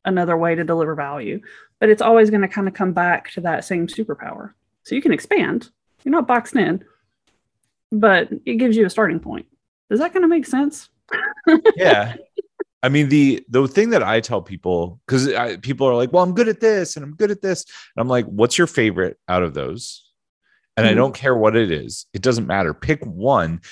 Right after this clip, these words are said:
Speaker 2: because people have to know what to come into your world for. I mean, people come into my, I'm this, my business is modeled on this. I'm really good at business strategy. I'm good at seeing holes and, like, the, the thing that you're missing that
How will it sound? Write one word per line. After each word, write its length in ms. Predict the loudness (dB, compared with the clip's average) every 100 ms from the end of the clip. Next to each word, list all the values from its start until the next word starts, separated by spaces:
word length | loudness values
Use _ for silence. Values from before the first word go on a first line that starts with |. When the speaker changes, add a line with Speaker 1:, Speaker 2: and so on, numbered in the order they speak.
| -10
Speaker 2:
because 240 | -2 -2 -2
people 300 | -4 -2 -2
have 180 | -2 -4
to 100 | -8
know 420 | -6 0 4 4
what 360 | 2 0 -2
to 100 | -4
come 180 | -10 -6
into 140 | -4 -2
your 100 | 0
world 320 | 0 0 -2
for. 280 | 0 0 0
I 40 | -4
mean, 260 | -4 -6 -10 -20 -6
people 240 | 0 0
come 200 | 0 -4
into 140 | -2 -2
my, 200 | -2 0
I'm 340 | -2 -4 -6 _
this, 260 | -6 -6 -6 _ _ _ _
my 180 | 0 2
business 420 | 4 2 0 -6
is 80 | -8 -2
modeled 380 | 0 -2 -6
on 60 | -12
this. 200 | -16 -16 -18 -14 -4
I'm 180 | -2 0
really 480 | 2 4 4 4 4
good 340 | 2 2 0 -10
at 140 | -10 -4
business 280 | -4 -4
strategy. 520 | -4 -4 -4 -4 -8 -12
I'm 220 | -10 -2
good 160 | 0
at 100 | 0
seeing 260 | -4 -6 -6
holes 640 | -8 0 4 4 4 0 -6
and, 120 | -6 -4
like, 240 | -4 -6
the, 520 | -8 -4 -2 -2 -4 -8 -12 -6
the 100 | -4
thing 240 | -2 -2
that 100 | -2
you're 160 | -4 -4
missing 520 | -2 0 -2 -4 -6 -12 -20 -8
that 140 | -8